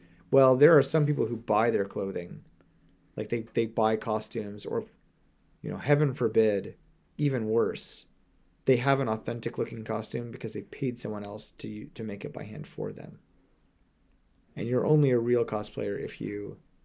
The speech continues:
make it yourself." Um, and it was my professor at the time, like, very gently pushed back. You know, like,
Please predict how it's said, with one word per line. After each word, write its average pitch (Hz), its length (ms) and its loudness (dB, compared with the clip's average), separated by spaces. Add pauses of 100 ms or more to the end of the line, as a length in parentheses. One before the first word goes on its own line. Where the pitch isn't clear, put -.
(260)
make 120 260 -4
it - 80 -8
yourself." - 680 -10 (1700)
Um, 104 540 -6 (1500)
and 139 100 6
it 135 40 6
was 131 240 0 (200)
my 165 200 2
professor 156 640 2 (340)
at 135 140 -2
the 131 80 -4
time, 143 340 -2
like, 117 360 -2 (840)
very 131 280 6
gently 123 300 -4
pushed - 300 -8
back. 127 520 -4 (420)
You 127 140 -8
know, 113 160 -4
like, 107 240 -2